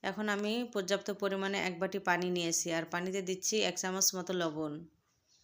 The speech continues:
আর আমার আগে থেকে কেটে রাখা আলুগুলো এখন আমি দিয়ে দশ মিনিটের মতো ভিজিয়ে রাখবো। এতে ভিজিয়ে রাখলে পরবর্তীতে কোনো রকমের লবণ অ্যাড করা লাগবে না। আমি প্রায় দশ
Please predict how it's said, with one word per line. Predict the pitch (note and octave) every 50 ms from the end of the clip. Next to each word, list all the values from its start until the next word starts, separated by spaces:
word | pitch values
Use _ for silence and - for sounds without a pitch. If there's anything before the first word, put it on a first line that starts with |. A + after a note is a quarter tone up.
| - - - - _ - - - - _ _ - - _ _ _ _ - - -
আর | F#3 F#3 F#3
আমার | G3 G3 G3 G3 G#3 G#3 -
আগে | - F#3 F#3+ -
থেকে | G3+ G#3+ G3+ F#3+
কেটে | - G3+ F#3 F#3+ G3
রাখা | G3 G3 F#3+ F#3+ G#3 G3+
আলুগুলো | - - F3 F#3 F#3+ F#3 F3+ G3 G3+ G#3+ A3 -
এখন | - F3+ F3 - G3+ G3
আমি | F#3+ F3+ F#3 G3 G3
দিয়ে | F#3+ F3 G3 G#3 A3 G#3+
দশ | F#3 F#3+ F#3 F#3 -
মিনিটের | G3 F#3 F#3 F#3 F#3 F#3+ F#3 F3
মতো | F#3 F3+ F3 G#3
ভিজিয়ে | G3 F#3 G3 F3+ E3 F#3 F#3+ F3+
রাখবো। | F3+ F3 D#3 D3 D3+ E3+ E3+ D#3+ D3 D3+ - _ _ _ _ _ - - - - - - - - -
এতে | F#3 F#3 G#3 G3
ভিজিয়ে | F3 G3 G3+ F3+ F#3+ G#3+ G#3+
রাখলে | G3+ G3+ G3 G3 - G#3 A3 G#3
পরবর্তীতে | G#3+ G3+ F#3+ F#3 F3+ F#3 F#3 - G3+ F#3 G#3 G#3+ A3 G#3+ G#3+
কোনো | - G3 F#3+ F#3 F#3 F#3+ G3 G3+ G3+
রকমের | G3 F#3+ F3+ - F#3 F3+ F#3 G#3 A#3 B3+ C4 - - - - -
লবণ | F3+ F3+ F#3 F3 F#3 F#3
অ্যাড | F#3 F3+ E3+ -
করা | - F#3 F#3 F3+
লাগবে | F3 F3 E3 D3+ D3+ D#3 E3+
না। | D#3+ D#3 D3 D3+ D#3+ - _ _ _ _ _ _ - _ _ _ _ _ _ _ _ _ _ - - _ _ - - -
আমি | - F3+ F#3 F#3+
প্রায় | F#3 F#3 G3 G3 F#3+
দশ | F#3+ F#3+ F#3